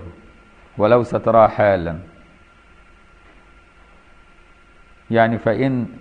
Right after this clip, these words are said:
بيقول لك الريح، لكن لو كان بهيمة أو إنسان أو طفله،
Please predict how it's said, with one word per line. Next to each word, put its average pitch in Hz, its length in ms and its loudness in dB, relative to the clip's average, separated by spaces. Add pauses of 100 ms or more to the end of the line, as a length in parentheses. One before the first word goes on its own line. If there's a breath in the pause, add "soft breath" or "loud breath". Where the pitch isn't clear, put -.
(380)
بيقول 120 280 0
لك 127 180 -2
الريح، 113 400 -4
لكن 107 300 -6
لو 110 180 -4
كان 135 240 -2
بهيمة 120 480 -4
أو 110 240 -4
إنسان 120 440 -4
أو 107 200 -4
طفله، 107 440 -6